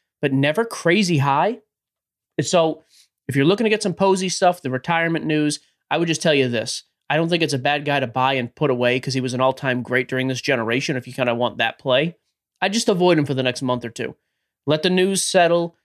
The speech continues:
You know, there's always that little bit of a bump when somebody retires. Just relax with him. If you were, if you were holding stuff of his to, to sell at some point, now's as good a time as any. Um, what is interesting to me, though, now is does Joey Bart step in full time, which it sounds like he's going to.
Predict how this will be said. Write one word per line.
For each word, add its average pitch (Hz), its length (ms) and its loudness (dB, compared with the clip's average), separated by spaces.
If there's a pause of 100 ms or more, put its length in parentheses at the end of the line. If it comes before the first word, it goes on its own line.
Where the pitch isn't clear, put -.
(140)
You 135 120 -2
know, 127 100 -6
there's 135 180 0
always 156 280 4
that 165 160 0
little 170 120 0
bit 170 120 -2
of 160 80 -4
a 165 60 2
bump 151 280 -2
when 143 120 -6
somebody 147 280 -4
retires. 127 400 2
Just - 220 -6
relax 120 360 0
with 120 140 -6
him. 131 120 -6 (300)
If 170 140 0
you 180 100 6
were, 190 300 6
if 180 80 0
you 185 100 2
were 156 80 4
holding 208 300 2
stuff 208 220 0
of 185 80 -8
his 196 240 0
to, 139 200 -4 (300)
to 143 80 0
sell 190 300 2
at 160 80 -4
some 139 160 -2
point, 143 200 -4
now's 139 240 -2
as 139 60 -6
good 135 100 -2
a 131 40 -10
time 127 240 -4
as 117 140 -10
any. 123 320 -6 (360)
Um, 120 380 -2 (680)
what 156 260 2
is 139 180 0
interesting 170 400 -2
to 139 80 -6
me, 139 140 0
though, 127 140 0
now 135 360 0
is 117 180 -6
does 123 180 -4
Joey 139 300 0
Bart 131 300 0
step 127 260 -4
in 117 120 -6
full 127 220 -10
time, 123 280 -4
which 107 160 -12
it - 80 -14
sounds 123 240 -2
like 120 120 -8
he's 120 180 -10
going 110 300 -6
to. - 220 -16